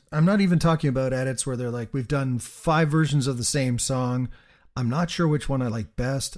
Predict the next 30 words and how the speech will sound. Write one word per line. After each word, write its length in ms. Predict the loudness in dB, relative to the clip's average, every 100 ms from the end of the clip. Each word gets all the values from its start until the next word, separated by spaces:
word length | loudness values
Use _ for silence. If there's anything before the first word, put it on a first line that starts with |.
| -8
I 100 | -4
love 240 | -2 -2
this 140 | 0 0
drum 300 | 0 0 2
roll 220 | 0 -2
here. 380 | -4 -2 -2 -4
I 60 | -4
think 260 | -6 -4
this 180 | -6 -6
bass 400 | -4 -2 -2 -4
fill 240 | 0 0 2
over 180 | -2 -2
here 180 | -2
is 100 | -2
amazing. 640 | -2 -2 -2 -2 -2 -4 -8 -16 -20 -20 -6
This, 360 | -2 0 -2 -2
this 180 | -6
piano 380 | -2 -2 2 2
part 280 | 2 2 0
right 220 | -4 -4
there, 180 | -4 -4
I 80 | -4
gotta 220 | -4 -4
put 180 | 0 0
in 240 | 0 -2
one 160 | -2 -4
of 120 | -6
the 80 | -6
final 320 | -4 -4 -2
version. 500 | -4 -4 -2 -2 -4